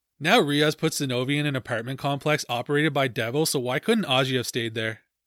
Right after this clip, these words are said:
If the school hadn't used the pool in a year, it wouldn't have been filled with water, they would have drained it.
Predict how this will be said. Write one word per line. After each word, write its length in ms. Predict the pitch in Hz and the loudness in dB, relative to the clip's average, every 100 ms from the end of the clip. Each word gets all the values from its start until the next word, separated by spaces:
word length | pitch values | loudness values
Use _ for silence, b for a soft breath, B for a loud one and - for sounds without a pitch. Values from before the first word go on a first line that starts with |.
| _ _ _ _ | _ _ _ _
If 140 | 165 | -4
the 100 | 185 | -2
school 320 | 170 170 202 185 | 0 2 4 4
hadn't 240 | 156 156 | 4 2
used 200 | 147 135 | 0 -2
the 40 | |
pool 320 | 135 131 127 131 | -2 -2 -2 -2
in 60 | |
a 40 | 127 | -2
year, 280 | 113 123 | -2 0
it 100 | 127 | 0
wouldn't 160 | 131 175 | 0 0
have 100 | 185 | 0
been 140 | 143 | -2
filled 220 | 131 131 131 | 0 0 0
with 160 | 127 | -2
water, 320 | 117 117 139 | -4 0 2
they 160 | 139 151 | 2 2
would 200 | 135 151 | 4 2
have 120 | 143 | 2
drained 320 | 127 120 117 | -2 -4 -4
it. 180 | 110 110 | -6 -8